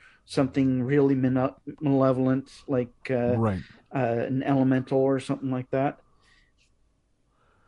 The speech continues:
Speaker 2: The idea
Speaker 1: Because
Speaker 2: of, oh, sorry, please
Speaker 1: Go
Speaker 2: continue.
Speaker 1: ahead, go ahead.
Speaker 2: No, no.
Speaker 1: Um, the idea of demons and that really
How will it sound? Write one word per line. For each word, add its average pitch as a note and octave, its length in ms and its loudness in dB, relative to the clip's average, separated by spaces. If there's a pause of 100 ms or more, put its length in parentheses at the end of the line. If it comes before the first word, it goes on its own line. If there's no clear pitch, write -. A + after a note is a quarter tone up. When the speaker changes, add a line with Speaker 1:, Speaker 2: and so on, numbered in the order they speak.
(540)
Speaker 2:
The D#3 120 4
idea F3+ 320 6
Speaker 1:
Because - 80 4
Speaker 2:
of, C3+ 300 2 (340)
oh, C#3+ 80 2
sorry, C3 300 0 (100)
please C3 160 2
Speaker 1:
Go G#3+ 120 6
Speaker 2:
continue. G#3 140 6
Speaker 1:
ahead, G#3 120 -8 (160)
go F#3 100 0
ahead. E3 120 -2 (240)
Speaker 2:
No, C#3 120 0
no. C#3 160 -2 (880)
Speaker 1:
Um, C#3 420 2 (1400)
the D3+ 200 2
idea C#3+ 540 4
of B2+ 540 0 (3000)
demons D3+ 500 2
and D3+ 140 2
that D#3+ 220 2
really C#3+ 420 2